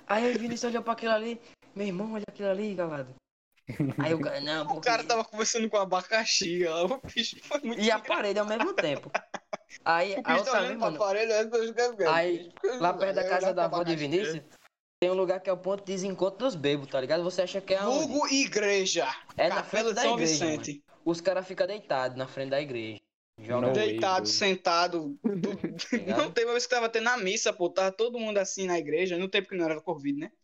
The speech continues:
Speaker 2: Tava, tava a igreja, todo mundo assim rezando lá. Aí tinha um,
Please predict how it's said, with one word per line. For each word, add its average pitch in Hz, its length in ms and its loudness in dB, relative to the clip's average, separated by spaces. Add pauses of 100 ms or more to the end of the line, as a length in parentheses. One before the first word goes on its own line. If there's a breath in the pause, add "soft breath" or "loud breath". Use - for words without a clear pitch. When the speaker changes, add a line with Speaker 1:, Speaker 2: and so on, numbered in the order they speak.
(220)
Speaker 2:
Tava, 165 240 2
tava 175 260 2
a 175 60 2
igreja, 180 420 -2
todo 185 200 2
mundo 202 200 -2
assim 190 140 -2
rezando 180 480 0
lá. 175 180 2
Aí 208 160 0
tinha 233 140 -2
um, 233 60 -2